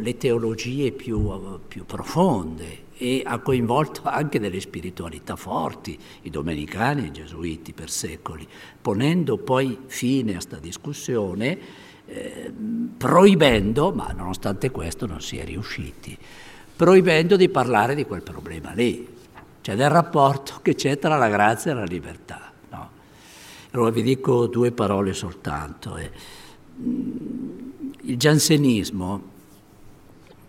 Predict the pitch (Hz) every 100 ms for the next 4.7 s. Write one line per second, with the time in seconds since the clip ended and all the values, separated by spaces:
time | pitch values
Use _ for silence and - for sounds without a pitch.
0 | - - - 104 95 - 90 87 82 87
1 | 82 76 85 78 - 85 - 85 80 -
2 | 78 - 78 82 - 95 92 92 101 98
3 | 104 104 98 98 90 87 95 85 80 82
4 | 82 80 69 - - - -